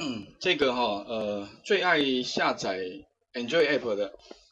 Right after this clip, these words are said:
台湾目前是在第三位了啊，这个比较旧一点哈，不过基本上大概都是这些国家。那工程师需求目前 Java 占的大概第一、第二了哈，这个我想应该也是，也是趋势。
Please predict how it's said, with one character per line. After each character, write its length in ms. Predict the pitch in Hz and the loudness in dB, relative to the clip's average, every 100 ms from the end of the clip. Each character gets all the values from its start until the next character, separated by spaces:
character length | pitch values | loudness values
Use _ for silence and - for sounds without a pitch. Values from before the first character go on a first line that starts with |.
| - - _ _ _ _ _ | -8 -8 _ _ _ _ _
台 160 | - 139 | -2 2
湾 180 | 185 190 | 2 2
目 220 | 208 160 | 0 0
前 240 | 135 113 | -2 -4
是 260 | 127 156 135 | -4 -2 -2
在 520 | 123 147 127 117 113 | 0 2 4 2 2
第 140 | - 151 | 0 0
三 320 | - 123 127 | 2 2 4
位 140 | 120 | 2
了 100 | 95 | 2
啊， 100 | 98 | -4
这 100 | 110 | -2
个 100 | 147 | -2
比 60 | 110 | 0
较 140 | 120 | -2
旧 260 | 120 143 110 | -2 -4 -2
一 60 | 107 | -2
点 160 | 90 | -6
哈， 200 | 95 95 - | -8 -14 -8
不 100 | 147 | -2
过 140 | 170 | 0
基 160 | 151 185 | 2 2
本 100 | 139 | 2
上 160 | 156 | 2
大 120 | 151 | 4
概 100 | 147 | 4
都 140 | 147 147 | 4 0
是 100 | 135 | 0
这 160 | 139 | 0
些 120 | 131 123 | 2 0
国 200 | 113 107 | -2 0
家。 260 | 117 117 - _ _ _ _ _ _ _ _ _ _ _ _ - _ _ _ - | 0 0 -4 _ _ _ _ _ _ _ _ _ _ _ _ -20 _ _ _ -6
那 120 | 170 | 0
工 180 | 220 226 | 2 4
程 140 | 196 | 2
师 120 | 196 196 | 2 2
需 200 | 196 190 | 0 0
求 220 | - 120 | 2 2
目 160 | 175 | 2
前 180 | 151 123 | 0 0
Java 480 | - 139 131 113 104 - _ _ - | 2 2 4 0 -2 -8 _ _ 0
占 240 | 170 139 | 2 4
的 140 | 123 113 | 4 2
大 280 | - 143 139 | 2 0 0
概 20 | |
第 240 | - 131 | -2 -4
一、 60 | 127 | -4
第 240 | 127 120 117 | -2 2 2
二 100 | 95 | 0
了 140 | 87 | -6
哈， 160 | 104 98 | -8 -6
这 140 | 135 | -2
个 100 | 123 | 2
我 100 | 117 | 2
想 240 | 117 101 | 0 -6
应 80 | 110 | -6
该 140 | 120 113 | -2 -2
也 120 | 95 | -2
是， 240 | 117 110 113 | -6 -10 -10
也 120 | 110 | -8
是 100 | 127 | -8
趋 240 | - 127 | -6 -4
势。 320 | 120 - 110 | -4 -4 -6